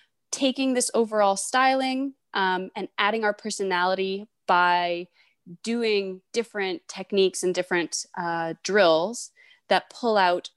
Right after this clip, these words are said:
our own unique styling to it. Um, so I'll give some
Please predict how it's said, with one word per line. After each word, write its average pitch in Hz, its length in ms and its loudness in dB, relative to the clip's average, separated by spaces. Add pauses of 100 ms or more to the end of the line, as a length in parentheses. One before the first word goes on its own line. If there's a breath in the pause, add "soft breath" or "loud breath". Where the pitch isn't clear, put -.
(100)
our 175 540 0 (140)
own 175 180 -2
unique 165 640 -8
styling 180 580 0
to 262 220 -4
it. 339 400 -4
Um, 160 640 -2 (400 loud breath)
so 175 600 2 (360)
I'll 208 160 6
give 202 220 -4
some 196 460 -6